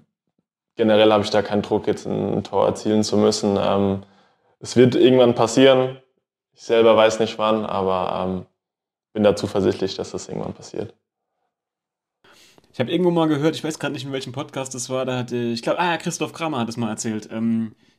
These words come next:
Speaker 2: er hat irgendwie
Speaker 1: Mhm.
Speaker 2: gemeint, er hat so sechs Profitore geschossen oder so in seiner Karriere. Und jedes Mal gehst du danach raus mit so einer, mit so einer Brust wie so, ja, wie, wie Markus Rüll, wenn wir bei dem Bild bleiben von
Speaker 1: <laughs>
Speaker 2: vorhin.
Speaker 1: Ja,
Speaker 2: Ähm,
Speaker 1: ja.
Speaker 2: merkt man das bei Mika?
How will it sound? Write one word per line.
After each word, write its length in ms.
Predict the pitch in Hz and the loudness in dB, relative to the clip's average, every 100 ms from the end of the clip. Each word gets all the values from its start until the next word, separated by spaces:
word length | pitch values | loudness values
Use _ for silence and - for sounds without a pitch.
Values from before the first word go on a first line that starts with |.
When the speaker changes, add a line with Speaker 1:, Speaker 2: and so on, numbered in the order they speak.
| _ | _
Speaker 2:
er 100 | - | -10
hat 60 | 120 | -6
irgendwie 220 | 135 120 | 0 2
Speaker 1:
Mhm. 40 | 120 | 2
Speaker 2:
gemeint, 260 | 127 131 | 0 -4
er 60 | 123 | -6
hat 120 | 123 | -8
so 80 | 120 | -6
sechs 240 | 123 123 | -6 -6
Profitore 500 | - 147 151 151 151 | -10 -10 -8 -10 -10
geschossen 340 | 147 151 151 151 | -10 -12 -10 -10
oder 180 | 143 135 | -10 -10
so 180 | 147 | -10
in 80 | 151 | -10
seiner 180 | 139 139 | -10 -12
Karriere. 500 | 143 143 139 143 165 - - - - - | -10 -8 -6 -6 -8 -10 -20 -20 -16 -2
Und 100 | 117 | 0
jedes 240 | 135 127 | 0 -4
Mal 160 | 139 127 | -6 -6
gehst 220 | 139 - | -6 -4
du 60 | |
danach 360 | 127 117 117 113 | -2 -2 -2 -2
raus 220 | 120 131 | -4 -4
mit 140 | 135 117 | -8 -6
so 60 | |
einer, 240 | 117 113 107 | -4 -4 -6
mit 120 | 107 | -10
so 80 | 113 | -8
einer 120 | 107 | -10
Brust 420 | 104 127 127 - | -6 -6 -6 -10
wie 40 | |
so, 320 | 113 113 107 92 | -8 -6 -6 -6
ja, 260 | 104 117 113 | 0 0 0
wie, 120 | 110 - | -10 -6
wie 120 | 117 | -2
Markus 420 | 113 117 117 - | -2 -2 -6 -6
Rüll, 240 | 123 107 - - | -4 -4 -6 -10
wenn 100 | 113 | -8
wir 60 | |
bei 100 | 107 | -6
dem 320 | 101 104 101 - _ | -8 -8 -10 -18 _
Bild 200 | 117 - | -8 0
bleiben 340 | 131 - 123 | 0 2 2
von 180 | 139 - | 2 0
Speaker 1:
<laughs> 60 | - | -2
Speaker 2:
vorhin. 280 | 123 127 139 - - - 110 - | -2 -2 -8 -16 -20 -20 -20 -4
Speaker 1:
Ja, 300 | - 117 113 | 4 4 4
Speaker 2:
Ähm, 220 | 120 117 - 110 | 0 -4 -8 -4
Speaker 1:
ja. 400 | 113 - - - _ - | -2 -2 -6 -20 _ -2
Speaker 2:
merkt 200 | 117 127 | -2 -2
man 100 | 160 | -6
das 80 | 156 | -4
bei 100 | 160 | -6
Mika? 300 | 165 180 | -4 -8